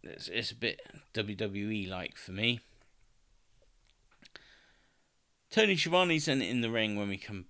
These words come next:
back after another couple of backstage in, uh, segments.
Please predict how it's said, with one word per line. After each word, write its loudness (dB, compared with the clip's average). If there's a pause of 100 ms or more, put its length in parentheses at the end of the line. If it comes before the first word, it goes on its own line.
back -2 (340)
after -14
another -8 (260)
couple -12
of -10 (240)
backstage -4
in, -8 (280)
uh, -6 (420)
segments. 0